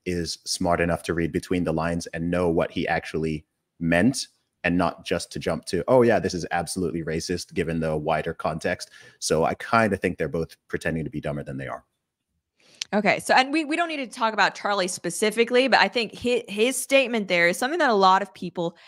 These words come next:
Speaker 2: have
Speaker 1: Mm-hmm.
Speaker 2: said. And it's the idea that because of D E I, like, and
Speaker 1: Yeah.
Speaker 2: Thomas Sowell, he talks about this,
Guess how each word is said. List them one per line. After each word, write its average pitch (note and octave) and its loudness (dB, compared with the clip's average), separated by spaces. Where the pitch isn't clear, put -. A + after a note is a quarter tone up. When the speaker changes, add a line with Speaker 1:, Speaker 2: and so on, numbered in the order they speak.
Speaker 2:
have E3 2
Speaker 1:
Mm-hmm. - -12
Speaker 2:
said. E3+ 2
And F3+ -2
it's G#3+ -2
the C#4 2
idea C4+ -2
that A#3 -2
because C4 2
of F4 2
D A3+ 0
E F#3+ 6
I, E3+ 4
like, F3+ -4
and A3 2
Speaker 1:
Yeah. - -16
Speaker 2:
Thomas - -2
Sowell, F#3+ 2
he A#3 -8
talks B3 -4
about F3 4
this, D#3+ -4